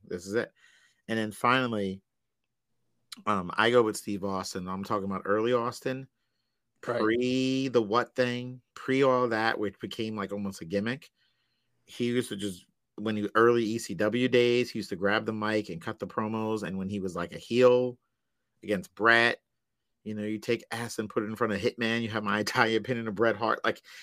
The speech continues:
Speaker 1: he would kill me every week. He would just grab it and go. And I was in. I completely convinced it was real with,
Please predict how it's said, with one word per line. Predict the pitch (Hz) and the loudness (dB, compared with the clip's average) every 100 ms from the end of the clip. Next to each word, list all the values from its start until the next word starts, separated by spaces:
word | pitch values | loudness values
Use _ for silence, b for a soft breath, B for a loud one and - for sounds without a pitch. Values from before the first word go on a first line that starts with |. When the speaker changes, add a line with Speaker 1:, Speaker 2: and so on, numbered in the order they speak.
| B | B
Speaker 1:
he | - 139 | -2 0
would | 131 113 - | 2 2 -2
kill | - 139 139 | 2 4 4
me | 131 117 | 4 2
every | 110 110 | 2 0
week. | 101 - _ _ | -2 -4 _ _
He | - 131 | 0 2
would | 123 - | 2 0
just | 117 95 | -4 -4
grab | 92 104 107 117 | 0 2 4 2
it | 92 | 0
and | 98 | -2
go. | 98 101 123 165 _ _ _ _ 113 | -2 0 0 -2 _ _ _ _ 0
And | 113 | 2
I | 107 | 2
was | 107 | 2
in. | 120 - | 0 0
I | 98 | -6
completely | 104 113 98 123 107 | -6 -8 -4 -2 -2
convinced | 101 104 98 | -4 -4 -4
it | 101 | -4
was | 90 90 | -6 -4
real | 87 | -2
with, | 82 | -2